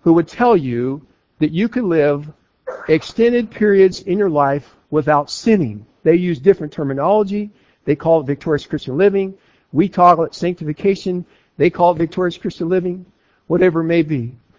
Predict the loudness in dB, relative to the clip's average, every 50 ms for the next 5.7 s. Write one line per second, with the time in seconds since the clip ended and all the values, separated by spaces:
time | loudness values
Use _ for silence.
0 | _ _ _ _ 0 0 2 2 0 0 2 4 4 4 2 0 0 0 0 0
1 | 0 -2 -6 -8 -8 -8 -6 -4 -4 -4 -4 -4 -6 -12 -16 -20 -20 _ _ _
2 | _ _ _ _ _ _ _ _ _ _ _ _ _ -2 2 4 6 6 6 6
3 | 4 6 6 4 4 2 -2 -8 -14 _ _ _ _ _ _ _ _ _ -2 0
4 | 0 0 2 0 0 0 0 0 0 -2 -4 -2 0 2 2 2 2 0 -2 -2
5 | -2 -2 0 -2 -2 -4 -4 -6 -10 -16 -20 -20 _